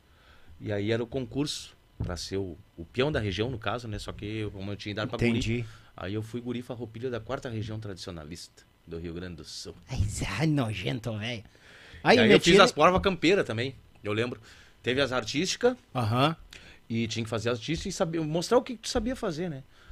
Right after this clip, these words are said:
Speaker 1: Aí eu lembro que nós teve a parte na campeira, lá no C T G Vaquianos, na campeira dos Vaquianos. Aí lá tu tinha três provas pra fazer. Era encilhar cavalo,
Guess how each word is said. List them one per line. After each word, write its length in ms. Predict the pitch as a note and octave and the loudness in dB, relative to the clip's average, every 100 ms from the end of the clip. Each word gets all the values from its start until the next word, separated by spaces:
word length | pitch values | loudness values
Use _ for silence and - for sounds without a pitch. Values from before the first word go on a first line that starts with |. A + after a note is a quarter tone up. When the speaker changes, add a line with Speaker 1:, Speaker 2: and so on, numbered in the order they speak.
| - - | -16 -10
Speaker 1:
Aí 100 | G2+ | -6
eu 40 | A#2+ | -4
lembro 140 | C3+ | -6
que 80 | C#3 | -6
nós 200 | B2+ - | -10 -8
teve 200 | - B2 | -4 -2
a 40 | A#2+ | 0
parte 260 | A#2 A#2+ A#2+ | -2 -4 -6
na 80 | |
campeira, 380 | A2+ A2+ A2 B2 | -6 -4 -2 0
lá 120 | A#2+ | 2
no 80 | E3 | 0
C 100 | D#3+ | -2
T 100 | C#3 | -6
G 120 | A#2+ | -6
Vaquianos, 340 | B2 A2+ A2+ A2 | -6 -4 -4 -4
na 80 | G#2+ | -6
campeira 400 | G#2+ F#2+ B2 C3+ | -6 -4 -4 -4
dos 120 | A2+ | -6
Vaquianos. 520 | G#2+ - F2+ - - - - - - | -6 -6 -6 -10 -14 -20 -20 -20 -20
Aí 280 | - F#2 G#2+ | -10 -6 -2
lá 480 | G#2 A2 B2 A2 D#2+ - - _ _ _ _ _ _ _ - | -2 -2 -4 -6 -10 -16 -20 _ _ _ _ _ _ _ -20
tu 80 | |
tinha 340 | G#2+ - A#2+ A#2+ | -16 -8 -4 -4
três 260 | A2+ C3+ - | -4 -6 -4
provas 240 | A#2 A#2 | -6 -6
pra 100 | G#2 | -8
fazer. 360 | F#2 F2+ D2+ C#2+ - _ - - | -8 -10 -12 -16 -20 _ -20 -14
Era 160 | D#2+ | -12
encilhar 340 | E2+ - F2 - | -12 -10 -10 -10
cavalo, 500 | F2+ F2 F2 B2+ | -12 -8 -6 -8